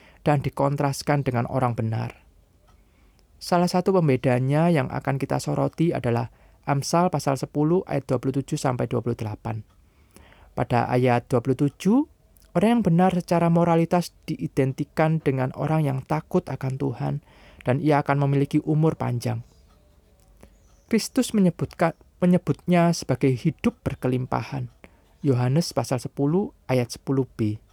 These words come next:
Yang berarti hidup yang benar-benar hidup. Sebaliknya, orang jahat akan memiliki hidup yang sia-sia dan pendek.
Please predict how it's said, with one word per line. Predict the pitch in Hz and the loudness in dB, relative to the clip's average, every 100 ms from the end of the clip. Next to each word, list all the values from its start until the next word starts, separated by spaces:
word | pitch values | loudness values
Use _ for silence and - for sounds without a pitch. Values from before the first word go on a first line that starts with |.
| _ _ _ _ - - _ | _ _ _ _ -20 -20 _
Yang | - 131 127 | -4 -4 -2
berarti | - - 127 - _ - 190 226 254 _ _ _ _ _ | -4 -4 -6 -8 _ -2 0 0 -4 _ _ _ _ _
hidup | 151 - 233 | -4 -2 -2
yang | 185 165 160 | 0 0 0
benar-benar | 135 135 180 202 - 127 127 | 0 2 2 2 0 0 0
hidup. | 120 117 - 135 - - _ _ _ _ _ _ _ _ _ _ _ _ _ _ - | -2 -6 -8 -10 -10 -20 _ _ _ _ _ _ _ _ _ _ _ _ _ _ -14
Sebaliknya, | 151 - 120 120 120 151 147 185 - _ _ _ _ - | -14 -6 -2 -2 -4 -4 -2 -2 -4 _ _ _ _ -4
orang | 160 170 | 2 2
jahat | 165 156 208 | 2 2 0
akan | - - 196 | 0 0 2
memiliki | 190 190 202 165 | 4 4 2 0
hidup | 185 - 226 | 0 0 0
yang | 180 175 | 0 0
sia-sia | - 214 208 - 202 208 208 | 0 0 0 -2 2 4 4
dan | 208 127 120 | 4 0 0
pendek. | 143 147 135 | -2 0 -2